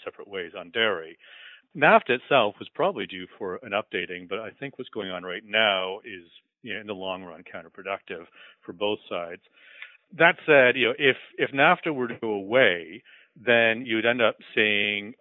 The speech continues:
probably over a five-year period, the best estimates I've seen is about a one percent ru-, reduction in Canadian G D P. So, because we would still have the W T O rules. However, um,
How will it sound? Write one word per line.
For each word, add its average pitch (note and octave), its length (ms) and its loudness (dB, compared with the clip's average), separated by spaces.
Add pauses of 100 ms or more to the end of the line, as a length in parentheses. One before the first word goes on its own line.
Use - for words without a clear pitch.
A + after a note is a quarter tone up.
(140)
probably D#3 540 2
over G2+ 180 -4
a F#2+ 40 -14 (120)
five-year A#2+ 440 2
period, G#2+ 400 -4
the G#2 80 -16
best A2+ 260 -2
estimates G2+ 400 -8
I've G2+ 160 -2 (100)
seen G2 160 -12
is F2+ 80 -16
about F#2+ 200 -12
a F#2+ 40 -8
one G2+ 240 -8
percent G#2 360 -14
ru-, G2 160 -8 (120)
reduction G#2+ 440 -8
in F#2+ 160 -16
Canadian F#2 480 -10
G F#2 120 -10
D E2+ 220 -20
P. F#2 300 -8 (560)
So, G#2 380 2 (180)
because G#2+ 240 -4 (340)
we B2+ 140 -2
would G2+ 160 -4
still A#2 160 4
have F#2 80 -4
the G2 60 -8
W E2+ 280 -8 (100)
T G#2+ 120 -8
O A2 140 2
rules. F2 380 -14
However, A2 800 2
um, F#2 360 -6